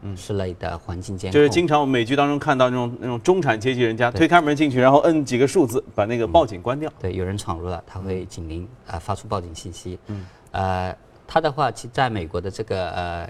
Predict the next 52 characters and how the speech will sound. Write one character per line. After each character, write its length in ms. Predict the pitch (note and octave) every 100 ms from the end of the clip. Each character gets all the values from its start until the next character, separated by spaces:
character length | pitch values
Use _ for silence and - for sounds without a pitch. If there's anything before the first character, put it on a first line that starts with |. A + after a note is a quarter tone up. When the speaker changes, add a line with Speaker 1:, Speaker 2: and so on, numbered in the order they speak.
| F#2
Speaker 2:
家 160 | - C3
庭 240 | - F2
的 120 | E2+ F2
一 120 | F2
个 100 | -
安 220 | - A2+
防， 180 | A2+ E2
还 180 | E2+ F#2
有 40 |
小 160 | G2 -
企 160 | -
业 100 | F#2 -
安 180 | G#2+ G#2
防 140 | F#2
的 100 | F2
市 160 | - G#2+
场 140 | E2
的 100 | D#2+
占 180 | - F2+
比 140 | E2
还 80 | D#2
是 80 | F#2
比 100 | F2
较 60 |
大 140 | E2+ F2+
的。 80 | F2
比 100 | E2
如 80 |
说 80 | F#2
家 140 | G2+ G2
庭 120 | F2
市 140 | -
场 120 | -
有 100 | F2
百 120 | E2+ D#2+
分 120 | D#2+
之 120 | -
二 100 | G#2+
十 180 | G2 -
的 120 | F#2
一 80 | F#2
个 260 | F#2 E2+ E2
市 160 | - -
场 160 | E2+
份 160 | - E2+
额， 40 |
Speaker 1:
嗯。 60 | F#2+
Speaker 2:
客 160 | - G2
户 80 |
基 160 | F#2+ -
数 180 | G#2
呢， 100 | F#2